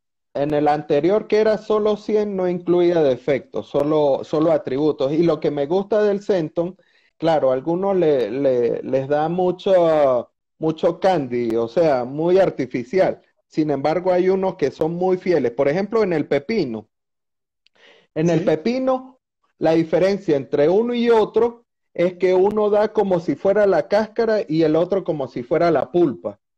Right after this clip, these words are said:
Speaker 1: Es totalmente distinto, pero los dos dan tal cual el pepino. Es que cuando
Speaker 2: El
Speaker 1: uno
Speaker 2: pepino,
Speaker 1: practica, cuando
Speaker 2: sí, sí.
Speaker 1: usted le dice, le dicen, por ejemplo, "Mi café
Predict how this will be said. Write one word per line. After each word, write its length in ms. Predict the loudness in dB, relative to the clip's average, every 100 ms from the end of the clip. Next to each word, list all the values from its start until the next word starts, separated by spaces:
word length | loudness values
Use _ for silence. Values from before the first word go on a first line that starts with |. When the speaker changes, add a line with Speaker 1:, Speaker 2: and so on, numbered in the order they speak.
| _ _ _ _
Speaker 1:
Es 320 | -2 -2 -4 -2
totalmente 1080 | 0 2 2 2 0 2 2 4 2 0
distinto, 640 | -4 -8 -6 -4 -4 -6 -4
pero 220 | -2 0
los 180 | 0 0
dos 300 | 0 0 0
dan 320 | -2 -2 -4
tal 280 | -2 -2 0
cual 200 | 0 0
el 120 | 0
pepino. 520 | -4 -4 -4 -4 -10 _ _ -20 _
Es 160 | -6 -2
que 200 | -2 -2
cuando 320 | -2 -2 0
Speaker 2:
El 80 | 2
Speaker 1:
uno 140 | 0
Speaker 2:
pepino, 100 | 0
Speaker 1:
practica, 640 | 0 -2 -2 -2 0 0 0
cuando 340 | -2 0 0
Speaker 2:
sí, 40 | 0
sí. 120 | 2
Speaker 1:
usted 320 | 2 2 -2 -2
le 200 | 0 0
dice, 240 | -2 -8 _ _ _ _ _ _ _ -2
le 180 | 0 2
dicen, 380 | 0 -2 -4 0
por 120 | 0
ejemplo, 520 | 0 0 0 -2 -4 _ _ -4
"Mi 220 | -2 0
café 460 | 0 0 0 0